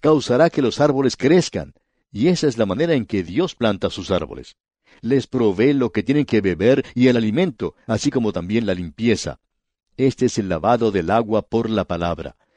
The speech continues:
El salmista dice en el Salmo ciento cuatro, versículo dieciséis, "Se llenan de savia los árboles de Jehová". Ahora, la savia es la palabra de Dios,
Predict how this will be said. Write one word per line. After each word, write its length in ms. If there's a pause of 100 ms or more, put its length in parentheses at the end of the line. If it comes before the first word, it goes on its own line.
(440)
El 100
salmista 440
dice 260
en 80
el 140
Salmo 320
ciento 440
cuatro, 440
versículo 500
dieciséis, 680 (360)
"Se 220
llenan 380
de 120
savia 460
los 220
árboles 400
de 120
Jehová". 440 (460)
Ahora, 200
la 100
savia 500 (240)
es 260
la 80
palabra 440
de 120
Dios, 440